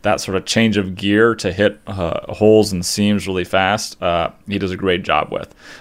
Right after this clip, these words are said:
Uh, so he might not break off the seventy yarders, but he'll break off chunks of twenty and thirty pretty consistently.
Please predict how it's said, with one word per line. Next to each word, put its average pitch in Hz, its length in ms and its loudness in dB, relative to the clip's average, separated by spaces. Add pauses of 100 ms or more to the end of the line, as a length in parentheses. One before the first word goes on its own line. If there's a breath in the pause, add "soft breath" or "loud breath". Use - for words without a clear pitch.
(120 loud breath)
Uh, - 200 -10
so - 140 -6
he 107 80 0
might 120 160 2
not 104 180 4
break 101 220 2
off 101 200 2
the - 60 -14
seventy 98 520 0
yarders, 107 440 2
but 98 180 2
he'll 107 160 2
break 104 260 2
off 95 240 2
chunks 101 320 -4
of 87 120 -14
twenty 95 320 0
and 87 160 -4
thirty 92 280 4
pretty 87 260 0
consistently. 87 800 -2